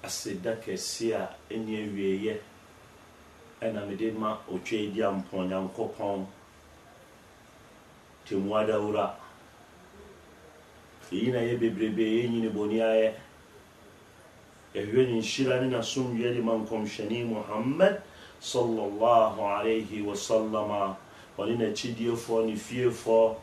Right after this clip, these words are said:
obi a obedi n'anammɔn mu, na obedi ne sunna akyi kɔpem daa nkwa ama.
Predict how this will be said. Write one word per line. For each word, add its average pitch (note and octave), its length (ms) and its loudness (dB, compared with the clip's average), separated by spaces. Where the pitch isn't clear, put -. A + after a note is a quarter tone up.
obi G#2 220 0
a - 20 6
obedi B2 340 4
n'anammɔn B2 720 2
mu, A#2+ 200 0
na A2+ 140 0
obedi B2+ 380 4
ne A2 100 0
sunna A2 540 2
akyi G#2+ 240 -4
kɔpem G2+ 460 -2
daa F#2 260 2
nkwa F2 340 -4
ama. - 200 -12